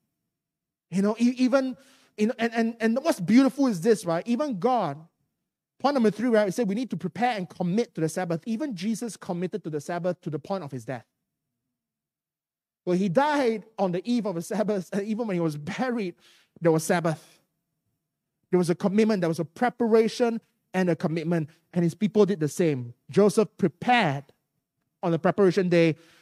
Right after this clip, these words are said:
to bury Jesus, and they prepared spices and fragrance for a few days later,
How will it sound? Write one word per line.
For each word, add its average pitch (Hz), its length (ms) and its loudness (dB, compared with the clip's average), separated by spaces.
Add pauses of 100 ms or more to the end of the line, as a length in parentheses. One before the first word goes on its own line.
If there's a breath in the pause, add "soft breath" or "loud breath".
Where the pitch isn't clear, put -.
(240 soft breath)
to 180 80 4
bury 202 640 2 (100)
Jesus, 156 640 -2 (260)
and 175 140 -4
they 170 100 6
prepared 196 840 -2 (100)
spices 220 560 -4
and 160 140 -2
fragrance 175 360 2 (440 soft breath)
for 240 760 10
a 185 60 2
few 196 200 0
days 190 240 2
later, 160 420 0